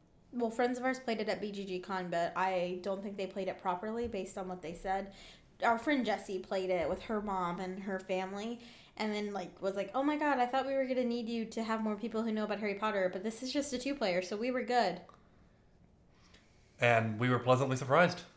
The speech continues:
Speaker 1: Yeah, I would definitely play it again. I'm glad I owned it. I think I would play regular Codenames Duet as well. If it's like that.
Speaker 2: If it's like this, I would definitely try regular Codenames Duet. Like, it,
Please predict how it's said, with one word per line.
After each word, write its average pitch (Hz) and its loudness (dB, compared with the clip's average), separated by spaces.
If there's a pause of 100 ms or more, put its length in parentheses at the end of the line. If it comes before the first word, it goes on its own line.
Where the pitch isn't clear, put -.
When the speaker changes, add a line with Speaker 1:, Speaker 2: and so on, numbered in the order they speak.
Speaker 1:
Yeah, 285 6
I 269 6
would 302 4
definitely 311 4
play 311 4
it 294 2
again. 220 4
I'm 233 2
glad 233 8
I 285 6
owned 240 2
it. 214 2 (280)
I 240 4 (360)
think 311 4
I 415 6
would 403 4
play 254 4
regular 226 2 (800)
Codenames 208 2
Duet 196 -2
as 214 -6
well. 220 0
If 233 2
it's 254 0
like 254 2
that. 226 6
Speaker 2:
If - 6
it's - 2
like 165 8
this, 170 4
I 139 6
would 131 2
definitely 123 2
try 101 -8 (100)
regular 107 -4
Codenames 101 -6
Duet. 98 -8 (220)
Like, 113 4
it, 113 -4